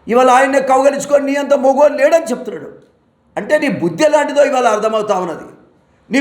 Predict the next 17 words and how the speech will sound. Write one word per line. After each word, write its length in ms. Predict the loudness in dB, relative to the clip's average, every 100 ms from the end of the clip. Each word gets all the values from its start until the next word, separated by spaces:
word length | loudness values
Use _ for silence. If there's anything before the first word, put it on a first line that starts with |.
| 0
గుణం 240 | 2 4
ఎలాంటిదో 360 | 4 4 4 0
నీకు 200 | 0 0
అర్థమవుతా 640 | 2 2 0 -4 -2 -2 -2
ఉన్నది. 300 | -4 -10 -18 -20 _ _ _ -6
నీ 140 | -2 0 2
గుణం 260 | 2 4
ఏందంటే 440 | 2 2 0 2 4 4 2 -4 -16 -20 _ _ _ _ _
ముఖ్యంగా 800 | -12 -6 -6 -2 -2 2 4 4 2 -4 -14 -20 _ _
వ్యవస్థను 640 | 0 0 2 -2 -4 -6 -6 -2
చెడగొట్టే 460 | 2 2 2 2 0
ప్రయత్నంలో 680 | 0 2 2 2 -2 0 0
నువ్వు 180 | 0 -2
ఉన్నావు 200 | -2 0
తప్ప 280 | -2 -2
మరొకటి 460 | -2 0 0 -2 -4
కాదు. 460 | 0 0 2 4